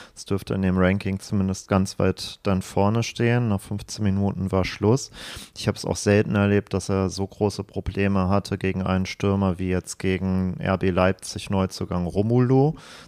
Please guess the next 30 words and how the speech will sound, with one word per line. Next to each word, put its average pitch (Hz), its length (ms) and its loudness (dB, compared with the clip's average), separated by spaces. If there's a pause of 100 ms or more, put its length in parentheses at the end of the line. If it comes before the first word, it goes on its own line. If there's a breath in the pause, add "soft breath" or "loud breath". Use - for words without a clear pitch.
(140)
den 92 160 2
ich 92 140 -2
sowohl 92 340 0
im 90 160 2
Kopfballspiel 120 1120 2 (280)
fast - 520 -4
besser 131 400 4
fand, 147 560 0 (340 soft breath)
der 104 140 6
auch 98 100 0
immer 113 380 4
wieder 104 240 2
sich 104 200 -4
gut - 280 -4
abgesetzt 127 760 -4
hat 135 200 -2
von 127 240 -2
der 123 120 2
Abwehrkette 135 680 -2
und 123 160 -2
Stefan 104 380 0
Bell 101 180 4
damit 98 300 2
auch 95 160 0
ganz 98 240 -4
gut - 260 -10 (180)
rausgelockt 123 800 0
hatte 139 220 0
in 139 220 0
Situationen 135 1040 2